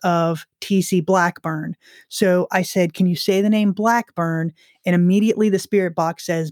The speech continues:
"Blackburn." Again, that is extremely compelling to me because even if I am picking up a radio station, there's no way that at that moment in time, it's going to say Blackburn when I ask the spirit box to say Blackburn.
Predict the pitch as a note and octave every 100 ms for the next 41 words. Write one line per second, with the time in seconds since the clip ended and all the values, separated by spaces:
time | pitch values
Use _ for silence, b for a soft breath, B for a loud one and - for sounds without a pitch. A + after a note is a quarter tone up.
0 | - B3 B3 A#3+ G3 G3 G3 - _ _
1 | _ _ _ _ - F#3+ F#3+ D#3+ D#3+ F#3+
2 | G3+ A#3 G3 - G3 - A#3 G#3 G3 A#3+
3 | C#4+ B3 G3 F#3 F3 G3 F3+ A#3 A#3+ A3+
4 | F#3+ G3 F#3+ A#3 A3 G3+ F3+ F3 F3 G3
5 | F#3+ F3+ F3 F#3+ - B3+ B3 B B B
6 | B F3 G#3 F#3 G3+ A3 A3+ G#3 G#3 F3+
7 | F3+ E3+ D#3+ G3 F#3+ G3+ G#3 F#3+ E3+ -
8 | G#3+ G3+ E3 D#3 D#3+ b b G3+ G3+ A#3+
9 | A3+ G#3+ G3+ - G#3 E3+ F3+ F#3 G3+ -
10 | F3 E3+ E3 F3 E3 F#3 F3+ F#3+ - -
11 | E3 - G3+ F#3 E3+ D#3+ - - E3+ D#3+
12 | D#3+ D#3 - - E3+